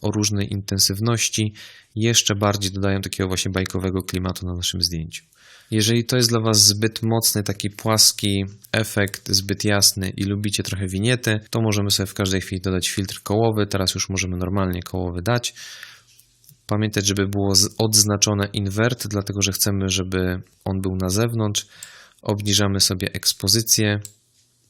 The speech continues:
i możemy sobie dodać winietki. Tutaj mamy też, o, rozproszenie, bardziej będzie tylko na krawędziach. Cyk, będzie skupienie bardziej większe na twarz.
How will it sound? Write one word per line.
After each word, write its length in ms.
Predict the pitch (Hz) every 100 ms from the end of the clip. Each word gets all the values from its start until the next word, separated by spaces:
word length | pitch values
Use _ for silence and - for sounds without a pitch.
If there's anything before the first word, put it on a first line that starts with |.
| _ _ _ _ _ _ _ - _ _ - - _ 107
i 40 |
możemy 340 | 101 98 95 95
sobie 280 | 92 95 92
dodać 580 | 101 95 92 - - - _ _ _ _ - - -
winietki. 960 | 127 98 98 123 127 - - 123 123 _ _ _ _ _ _ _ _ _ _ _ _ _ - - _ _ _ _ _ -
Tutaj 300 | 101 101 95
mamy 280 | 95 92 90
też, 320 | 95 92 -
o, 180 | 95 92 - _ _ _ _ _
rozproszenie, 800 | 104 104 - - 98 - 120 110
bardziej 300 | 98 98 95
będzie 220 | 92 92 -
tylko 240 | - 95
na 100 | 95
krawędziach. 840 | - 95 104 110 104 101 98 - _ - - - - - -
Cyk, 300 | - 123 104
będzie 240 | 101 98
skupienie 460 | - - - 98 95
bardziej 360 | 95 92 95 92
większe 300 | 92 - 98
na 100 | 98
twarz. 440 | - 131 127